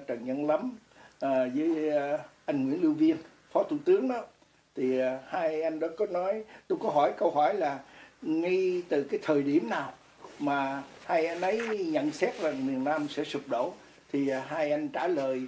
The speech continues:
là nó hơi khác nhau. Cái thời điểm nào anh đã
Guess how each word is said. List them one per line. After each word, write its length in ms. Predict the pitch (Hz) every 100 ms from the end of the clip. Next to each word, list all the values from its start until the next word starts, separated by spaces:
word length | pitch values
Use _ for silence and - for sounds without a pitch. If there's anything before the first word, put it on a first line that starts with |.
| - - -
là 80 | 143
nó 240 | 127 143 175
hơi 200 | 156 160
khác 300 | - 226 214
nhau. 220 | 196 - - _ _ - - - _ _ - - - - -
Cái 140 | -
thời 220 | - 185 156
điểm 260 | 147 226
nào 220 | 233 127 - _ _ - - _ _ _
anh 200 | 185 180
đã 120 | 151